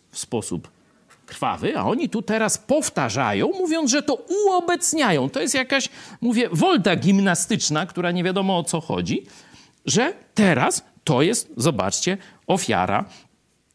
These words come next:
jeszcze raz składana. I podsumowanie już. „Dlatego też słusznie bywa ofiarowana nie tylko za grzechy, kary, zadośćuczynienia i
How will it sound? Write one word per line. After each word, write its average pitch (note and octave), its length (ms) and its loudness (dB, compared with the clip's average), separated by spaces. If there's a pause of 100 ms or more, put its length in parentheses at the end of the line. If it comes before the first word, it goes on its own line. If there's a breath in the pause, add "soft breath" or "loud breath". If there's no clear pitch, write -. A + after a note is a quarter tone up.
(180)
jeszcze G#3+ 640 2
raz F2+ 540 -4
składana. G3 760 0 (360)
I E4+ 260 0 (400)
podsumowanie F3+ 720 0
już. F3 200 0 (420 loud breath)
„Dlatego B3+ 500 0
też A#3 380 0
słusznie D#3+ 800 2
bywa B2+ 500 2
ofiarowana D#3+ 920 2 (340 loud breath)
nie G#3+ 300 4
tylko C3 440 0
za G#2 200 -2
grzechy, G3+ 680 2
kary, G3 640 2
zadośćuczynienia D3 1080 0 (360 loud breath)
i D#3+ 140 2